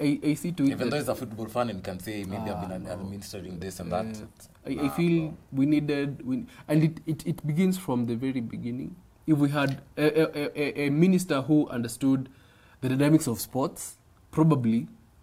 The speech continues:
Speaker 1: we would have had someone, uh, we would have had a better, you know, a, a, a better
Speaker 2: But
Speaker 1: run ministry.
Speaker 2: in his, in her defense, Amina Mohamed, kama si yeye, rally, to be honest.
Speaker 1: Rally, yeah.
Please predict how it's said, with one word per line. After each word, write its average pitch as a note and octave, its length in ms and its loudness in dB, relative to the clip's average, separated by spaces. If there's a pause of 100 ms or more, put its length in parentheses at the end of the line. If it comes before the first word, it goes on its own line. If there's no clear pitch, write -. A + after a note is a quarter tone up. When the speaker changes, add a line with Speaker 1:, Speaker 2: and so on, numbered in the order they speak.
(120)
Speaker 1:
we A#2 80 0
would A#2 180 0
have G#2+ 160 -6
had B2 340 -4
someone, A2+ 600 0 (520)
uh, G#2+ 340 -6
we A#2+ 100 -4
would B2 100 0
have B2+ 100 0
had C3+ 160 0
a A#2 60 -6
better, A#2+ 480 -4 (520)
you B2 80 -6
know, A#2 200 -6
a, - 40 -8
a, - 320 -8
a B2+ 60 -6
better B2 300 -4 (640)
Speaker 2:
But - 100 -4
Speaker 1:
run B2 260 2
ministry. G#2+ 500 -6
Speaker 2:
in A2 120 -12
his, A2 260 -8
in A2 80 -12
her A2+ 140 -6
defense, A2 540 -8
Amina G2 240 -12
Mohamed, G2+ 360 -6 (500)
kama A2 200 -6
si A2 140 -12
yeye, F#2+ 200 -8 (600)
rally, F2+ 260 -6
to - 120 -14
be D#2+ 160 -10
honest. G2 280 -10
Speaker 1:
Rally, G2+ 240 -14
yeah. G2 60 -14